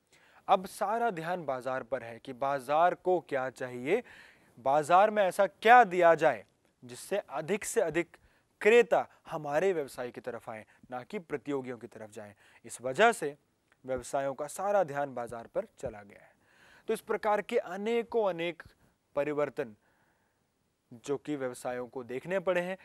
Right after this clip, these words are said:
वह खुद को इसके अनुसार उन्हें ढालना पड़ा है। यह हुआ है व्यवसायिक पर्यावरण में होने वाले बदलावों के कारण। तो बच्चों, हमने देखा कि किस प्रकार व्यवसायिक पर्यावरण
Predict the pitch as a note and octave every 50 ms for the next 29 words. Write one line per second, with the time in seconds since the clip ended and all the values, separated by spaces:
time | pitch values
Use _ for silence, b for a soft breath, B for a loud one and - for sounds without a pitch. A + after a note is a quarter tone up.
0 | b b b b - D#3+ F3 - - - A#3 A3 G#3 G3+ G#3 F#3 D#3 C#3 - -
1 | - D3+ C3+ B2+ B2 - - C3 B2 A#2+ B2 C#3+ F#3 G#3+ _ _ _ _ _ C3
2 | A#2 A2+ A#2 A#2 A#2+ A#2+ A#2+ A#2 - B2+ C#3 D#3+ F3 F#3 G3 F#3 b b b b
3 | b b b A#2+ B2 C3 B2 A2+ G#2 C3+ D#3+ G3 A#3 A#3+ G#3+ G#3 G#3+ A3+ - b
4 | b b b b C#3 C#3+ C#3 C#3 - - D3+ C#3 C#3 B2+ _ - C3 B2 C#3+ E3+
5 | F#3 F#3+ F#3+ F3 D#3+ D3+ D3 D3+ E3 D#3 B2 B2 A#2+ A#2+ A#2 A#2 A#2 A#2+ C#3 F#3
6 | A#3+ - b b b b C3 C3+ C#3 B2+ A#2+ B2+ B2 B2 A#2+ A2+ G#2+ G#2 - A2
7 | G#2+ - G2+ G#2 - - A2+ _ _ _ _ _ _ _ _ - - F#3+ F#3+ G3+
8 | F#3+ - A#3 G#3+ G3 G3 G3+ G#3+ A#3 F#3 D3+ E3 F3 F3 - A3+ F3 B2+ - B
9 | B B B B B B B - G#3+ - - C4 - - A3+ F#3+ - F#3+ E3 C#3+
10 | C3+ C3+ D#3 b b b b b b b C#3 D#3 D#3+ D#3+ - - E3+ F3 F3 -
11 | _ - D#3 D3+ F3 G3 G3+ G3 F#3+ E3+ C#3+ B2+ A#2+